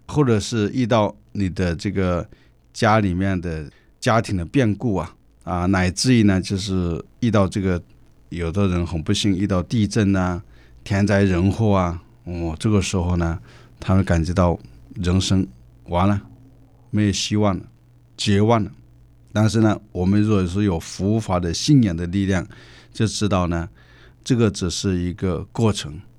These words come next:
一切都是有它的这个前因后果。所以呢，我们应该要重新站起来，不要倒下去。我们要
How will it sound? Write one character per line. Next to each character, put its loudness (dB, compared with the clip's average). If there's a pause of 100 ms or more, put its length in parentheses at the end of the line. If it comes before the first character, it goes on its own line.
(120)
一 2
切 0
都 0
是 -2 (580)
有 -2
它 4
的 0
这 -2
个 -2
前 2
因 4
后 2
果。 -8 (640)
所 0
以 4
呢， 2 (380)
我 -2
们 2
应 4
该 0
要 -2 (480)
重 2
新 0
站 0
起 -10
来， -12 (340)
不 0
要 4
倒 -4
下 -2
去。 -8 (560)
我 -6
们 2
要 2